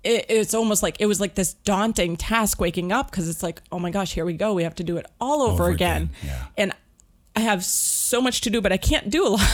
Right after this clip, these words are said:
Speaker 1: <laughs> You know what I
Speaker 2: Yeah.
Speaker 1: mean? Luckily, my, my husband was awesome and proactive in making sure, because the kids were still in school at the time. They still had activities. Like,
Speaker 2: Right.
Speaker 1: w-,
Speaker 2: All
Speaker 1: life
Speaker 2: the
Speaker 1: was
Speaker 2: things
Speaker 1: still
Speaker 2: that you
Speaker 1: going
Speaker 2: normally
Speaker 1: on.
Speaker 2: do, he's
Speaker 1: Yeah.
Speaker 2: doing for you.
Speaker 1: Right.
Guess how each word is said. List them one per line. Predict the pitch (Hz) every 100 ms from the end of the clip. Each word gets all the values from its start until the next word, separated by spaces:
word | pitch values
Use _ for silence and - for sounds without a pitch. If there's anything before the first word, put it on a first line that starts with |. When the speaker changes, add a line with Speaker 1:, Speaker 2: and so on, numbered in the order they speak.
| -
Speaker 1:
<laughs> | -
You | 311
know | 285
what | 285
I |
Speaker 2:
Yeah. | 285
Speaker 1:
mean? | 294 277
Luckily, | 262 302 311
my, | 269 226 - -
my | -
husband | 247 240 269 233
was | 196 -
awesome | 170 226 254 302 349 - - - -
and | 214 202
proactive | 196 175 175 214 220 208
in | - 190 185
making | 180 - 185
sure, | - - 190 185
because | - 220 220
the | 240
kids | 277 254
were |
still | 233 - 247
in | 233
school | - 269 262
at | -
the |
time. | 165 156
They | 151
still | - 196
had | 196 -
activities. | 208 - 370 302 175 151 -
Like, | 180 - -
Speaker 2:
Right. | 73 62 -
Speaker 1:
w-, | - - - 107 107
Speaker 2:
All |
Speaker 1:
life | 113 131
Speaker 2:
the | 139
Speaker 1:
was | 254
Speaker 2:
things | 135
Speaker 1:
still | 123
Speaker 2:
that | 110
you | 123
Speaker 1:
going | 151
Speaker 2:
normally | 123 110 98 98
Speaker 1:
on. |
Speaker 2:
do, | 90 95 107
he's | 190
Speaker 1:
Yeah. | 508 349 190
Speaker 2:
doing | 101 101
for | 95 104 104
you. | 80
Speaker 1:
Right. | 73 370 226 165